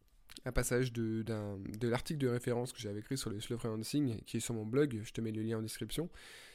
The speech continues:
C'est un passage que, que, que je trouve, euh, assez, assez éloquent, en fait, pour, pour poser les bases, justement, du slow freelancing. Il n'y a aucune honte à procrastiner, à être paresseux ou à vouloir toujours tout faire vite, fait, bien fait.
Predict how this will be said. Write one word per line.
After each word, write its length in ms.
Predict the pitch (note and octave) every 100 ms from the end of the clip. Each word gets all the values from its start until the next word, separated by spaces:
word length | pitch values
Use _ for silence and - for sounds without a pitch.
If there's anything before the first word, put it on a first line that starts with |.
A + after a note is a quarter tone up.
| - -
C'est 180 | -
un 60 | A2
passage 440 | B2 B2+ F3+ -
que, 480 | - B2+ B2 B2 A#2+
que, 140 | A#2+ A#2
que 180 | A2 A#2
je 60 |
trouve, 280 | - D#3 D#3
euh, 400 | A2+ G#2+ G#2 G2+ G2+ G2 G2+ - -
assez, 640 | A2 - D3 C#3 C3 B2 B2
assez 240 | - D3
éloquent, 340 | C#3 C3+ B2+
en 80 | A2+
fait, 180 | - G#2
pour, 200 | - A2 - -
pour 120 | A2+ - - - _
poser 300 | - B2+ B2
les 100 | A#2
bases, 220 | A2 A#2 A2
justement, 380 | G#2+ A2 A2+
du 120 | A2 A2
slow 140 | A2
freelancing. 500 | - G#2 G#2+ - G#2 A#2 - - - - - - - - - _ -
Il 100 | B2
n'y 80 |
a 60 | B2
aucune 200 | C#3 F#3 -
honte 220 | D#3+ D3
à 80 | G#2+
procrastiner, 760 | - C3 A#2+ A#2+ - G2+ F#2+ -
à 120 | -
être 180 | G#2 -
paresseux 560 | - C3 A#2 - B2+ C#3
ou 100 | A#2
à 60 | A2+
vouloir 480 | A2+ B2 B2+ - - _ _
toujours 540 | - D3+ B2+ A#2+ - - -
tout 120 | C3+
faire 260 | - A#2 G#2+
vite, 520 | G#2+ A#2+ - - -
fait, 300 | - A2 G2+ - -
bien 280 | B2 G#2+ F#2
fait. 200 | -